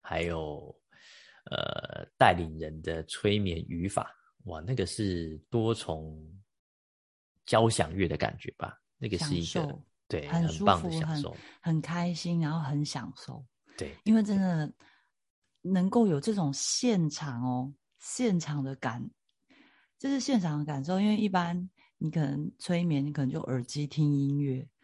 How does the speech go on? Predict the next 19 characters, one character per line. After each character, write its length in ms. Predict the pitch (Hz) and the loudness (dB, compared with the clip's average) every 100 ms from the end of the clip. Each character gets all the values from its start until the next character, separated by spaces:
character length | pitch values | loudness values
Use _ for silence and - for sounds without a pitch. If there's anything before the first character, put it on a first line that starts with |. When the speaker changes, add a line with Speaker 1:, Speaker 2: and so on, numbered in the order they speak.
| _ _ | _ _
Speaker 2:
然 100 | 131 | -2
后 60 | 135 | 0
就 340 | 147 131 - - | 0 -2 -4 -12
催 260 | - 135 | -4 -2
眠 240 | 135 - - | -2 -4 -8
这 60 | 90 | -10
样 220 | - 151 - | -10 -12 -14
子。 140 | - _ - - _ | -20 _ -20 -20 _
可 100 | 156 | -8
是 320 | - 196 170 - | -4 -4 -4 -2
那 160 | 185 | 0
个 140 | 180 151 | 2 0
真 140 | 170 | 2
的 60 | 165 | 0
有 100 | 147 | 0
点 140 | 143 | -2
像 380 | 127 160 147 139 - - - _ _ | 0 0 0 -2 -8 -20 -20 _ _
现 320 | - 220 175 | -4 0 0
场 300 | 147 143 127 | 0 -4 -8